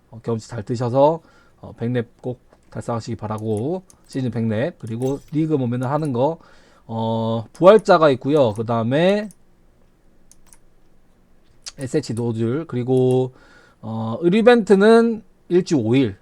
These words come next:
아, 이 주 뒤에 진행되네요. 의주-, 의류 이벤트 이 주 뒤에 진행됩니다. 어, 그리고 다음 에스에이치 노즐, 뭐, 뭐, 딱히 뭐, 오케이. 할리우드 이건 괜찮죠?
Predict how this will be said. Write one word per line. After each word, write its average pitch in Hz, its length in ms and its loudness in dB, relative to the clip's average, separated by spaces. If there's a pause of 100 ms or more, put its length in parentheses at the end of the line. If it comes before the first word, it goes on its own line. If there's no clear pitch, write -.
(120)
아, 107 80 -14
이 117 160 -4
주 185 160 2
뒤에 165 140 6
진행되네요. 113 840 -4
의주-, 131 320 -8
의류 120 180 -6
이벤트 120 320 -4
이 104 120 -4
주 135 160 -4
뒤에 110 400 -4
진행됩니다. 110 880 -6 (520)
어, - 80 -20 (100)
그리고 165 680 -2 (1040)
다음 104 240 -14
에스에이치 151 400 -4
노즐, 113 640 -6
뭐, 131 360 -14
뭐, 127 200 -16
딱히 - 280 -12
뭐, 120 140 -6 (400)
오케이. 123 320 -12 (240)
할리우드 170 480 0
이건 127 160 -6
괜찮죠? 113 480 -6